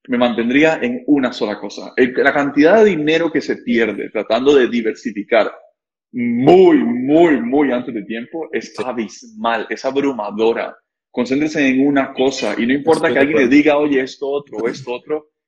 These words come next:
Speaker 1: ignoren, ignoren. Ojalá una vez a la semana siéntense con alguien que los mantenga hold accountable, sea un socio, sea su
Speaker 2: Sí.
Speaker 1: pareja,
Speaker 2: Total.
Speaker 1: sea quien sea, y que les diga, "No,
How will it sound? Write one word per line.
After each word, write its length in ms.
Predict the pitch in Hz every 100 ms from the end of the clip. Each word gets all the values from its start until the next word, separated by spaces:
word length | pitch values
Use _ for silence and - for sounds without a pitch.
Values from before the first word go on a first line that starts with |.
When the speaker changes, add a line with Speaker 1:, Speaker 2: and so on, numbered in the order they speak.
| _
Speaker 1:
ignoren, 720 | 147 139 139 160 185 113 104 127
ignoren. 680 | 135 131 135 160 135 107 -
Ojalá 400 | 120 117 139 156
una 160 | 151
vez 140 | 156 170
a 20 |
la 60 | 156
semana 400 | 131 135 139 110
siéntense 400 | 127 139 147 -
con 120 | 120
alguien 280 | 131 160 156
que 60 |
los 180 | 127 113
mantenga 420 | 113 110 127 135 - -
hold 160 | 131 120
accountable, 520 | - 147 143 107 113
sea 220 | - 117
un 120 | 120 123
socio, 520 | 143 135 143 139 139 _ _ _
sea 140 | 131
su 120 | -
Speaker 2:
Sí. 80 | 131
Speaker 1:
pareja, 640 | 104 117 147 143 143 143 - _
Speaker 2:
Total. 160 | - 104
Speaker 1:
sea 200 | 160 196
quien 200 | 196 143
sea, 520 | - 160 131 104 -
y 100 | 123
que 100 | 120
les 140 | 110 104
diga, 380 | 123 143 143 123
"No, 400 | 117 98 -